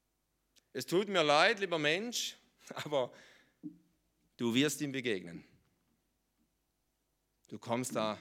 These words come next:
nicht drum rum. Du wirst Gott begegnen. Du wirst Jesus Christus begegnen.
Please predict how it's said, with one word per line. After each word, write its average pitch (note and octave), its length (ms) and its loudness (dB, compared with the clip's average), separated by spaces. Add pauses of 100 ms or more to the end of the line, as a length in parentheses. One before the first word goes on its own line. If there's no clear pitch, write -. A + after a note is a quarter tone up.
nicht B2 260 -6
drum B2 140 -4
rum. A#2 240 -2 (1080)
Du C3+ 120 -4
wirst F#3+ 280 -2
Gott E3 240 -4
begegnen. D3 440 -6 (1300)
Du B2+ 80 -6
wirst C#3+ 220 0
Jesus C3 340 2
Christus A#2+ 400 -6
begegnen. F#2 480 -10